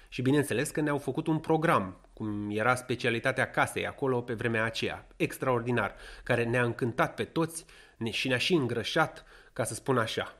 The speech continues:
Eu am câștigat două kilograme.” Era un episod din viața sa pe care îl evocase și câțiva ani mai devreme într-un interviu,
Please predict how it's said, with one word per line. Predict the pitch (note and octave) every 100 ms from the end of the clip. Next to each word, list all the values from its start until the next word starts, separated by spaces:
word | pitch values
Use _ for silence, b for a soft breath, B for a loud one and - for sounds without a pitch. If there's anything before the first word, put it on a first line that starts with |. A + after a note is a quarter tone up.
| -
Eu | E3+ F#3+ E3+ D3
am | C3+ C3+
câștigat | C3 - A#2+ C#3 C#3 -
două | B2+ B2 A#2
kilograme.” | A#2 G#2+ F#2+ E2 - _ _ _
Era | - F3 G#3
un | G#3
episod | F#3+ F3+ F3 F#3 C3
din | A#2
viața | A#2 B2+ A2+
sa | G2 D3+ D#3 D3+
pe | D3+
care | D#3 D3
îl | C#3+
evocase | C#3 C3 C3 D#3 D3
și | -
câțiva | D#3+ C3 A#2+
ani | A2 A2
mai | G#2+
devreme | G2+ F#2+ C#3 C3 B2+
într-un | B2 A#2+ A#2+
interviu, | A2+ G#2 G2+ G#2+ E3 D#3+